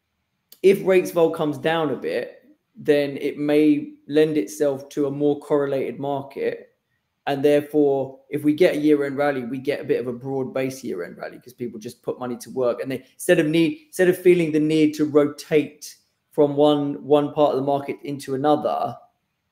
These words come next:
you might just get broad-based kind of passive inflows that just come into everything, right? So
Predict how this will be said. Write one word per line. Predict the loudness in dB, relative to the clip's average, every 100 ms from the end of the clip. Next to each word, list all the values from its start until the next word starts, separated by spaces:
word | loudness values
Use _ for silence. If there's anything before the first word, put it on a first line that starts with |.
| _ _
you | -4 2
might | 4 4
just | 0 -4
get | 0 -2 0
broad-based | 6 6 6 0 0 -2
kind | -8 -8
of | -8
passive | -10 -8 -8
inflows | -6 -6 -6 -6 -6 -8
that | -16
just | -16
come | -10 -8
into | -8 -6
everything, | -8 -8 -14 -16 _ _ _ _
right? | -6 -4 -4 -6 -18 _ _ _
So | 4 6 4 -2